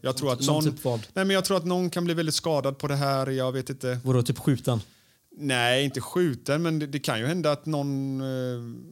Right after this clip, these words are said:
Speaker 1: får en smäll eller att någon mår så dåligt att, eh, man får självmordstankar eller bidrar till psykisk ohälsa. Ehm, kanske...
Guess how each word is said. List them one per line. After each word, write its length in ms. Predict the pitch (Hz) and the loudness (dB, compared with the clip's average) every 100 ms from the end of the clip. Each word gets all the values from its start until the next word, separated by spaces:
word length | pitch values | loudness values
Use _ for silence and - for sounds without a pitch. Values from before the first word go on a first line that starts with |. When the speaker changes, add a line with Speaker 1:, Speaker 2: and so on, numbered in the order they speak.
| 147 151 185 _ | -20 -20 -20 _
Speaker 1:
får 200 | - 139 | -4 0
en 100 | 127 | 2
smäll 420 | - 127 113 135 | 2 0 0 -2
eller 220 | 135 131 127 | -2 0 0
att 180 | 123 | 0
någon 340 | 135 131 123 123 | 0 0 -2 -2
mår 180 | 127 123 | -2 -2
så 140 | 127 | -2
dåligt 420 | 127 120 117 120 | -2 -2 -2 -2
att, 200 | 120 - | -6 -2
eh, 60 | 120 117 113 110 117 107 113 107 113 120 147 135 | -2 0 -2 -6 -12 -16 -20 -20 -20 -20 -18 -12
man 180 | 131 120 | -8 -8
får 80 | 117 | -4
självmordstankar 840 | 127 120 113 - 117 110 120 120 | -4 -2 -4 -4 -4 -4 -2 0
eller 160 | 117 120 | 0 -2
bidrar 300 | 123 123 120 | -2 -4 -4
till 120 | 123 | -4
psykisk 420 | - 123 123 120 | -4 -4 -4 -4
ohälsa. 720 | 147 123 117 117 - 120 117 113 - 110 - - _ | -4 -2 -2 0 0 2 0 -2 -10 -20 -20 -20 _
Ehm, 720 | 117 117 113 113 110 107 107 - 58 60 55 - 151 _ _ _ _ _ _ | -6 -4 -4 -4 -4 -6 -8 -12 -14 -16 -18 -20 -20 _ _ _ _ _ _
kanske... 300 | 139 123 | -2 -2